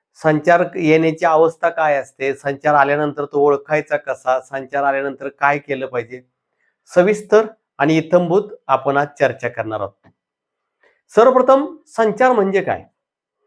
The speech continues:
संचार म्हणजे एखाद्या व्यक्तीच्या शरीरामध्ये विशिष्ट देवीदेवतांचं, गणांचं व्हायब्रेशन येणं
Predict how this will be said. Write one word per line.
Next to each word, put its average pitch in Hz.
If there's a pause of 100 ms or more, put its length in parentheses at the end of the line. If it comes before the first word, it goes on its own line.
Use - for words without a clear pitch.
(240)
संचार 147
म्हणजे 170 (1080)
एखाद्या 165
व्यक्तीच्या 175 (140)
शरीरामध्ये 180 (440)
विशिष्ट 185
देवीदेवतांचं, 160
गणांचं 143
व्हायब्रेशन 165
येणं 139